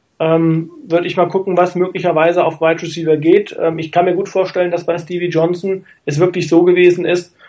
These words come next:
und, ähm, dass man gesagt hat, okay, man würde gerne reduzieren, den, das Gehalt und er vielleicht glaubt, dass er, ähm,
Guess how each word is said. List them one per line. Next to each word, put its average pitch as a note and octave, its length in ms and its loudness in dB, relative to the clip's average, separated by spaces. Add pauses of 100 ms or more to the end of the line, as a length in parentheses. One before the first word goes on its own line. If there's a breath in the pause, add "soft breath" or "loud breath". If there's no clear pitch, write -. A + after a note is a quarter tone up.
(180 soft breath)
und, E3 340 2
ähm, D3+ 540 2 (640 soft breath)
dass D#3 200 0
man C#3+ 460 4 (560)
gesagt E3 360 0
hat, F3+ 120 2
okay, F3+ 240 0
man E3 180 0
würde E3+ 180 0
gerne E3 220 2
reduzieren, G3+ 680 -2 (320)
den, F#3 260 0
das F3+ 200 0
Gehalt F3 380 0
und F3 140 -6
er E3+ 140 -2
vielleicht F3 400 -2
glaubt, F3 460 -2
dass D#3+ 160 -4
er, E3 400 0
ähm, E3+ 360 -2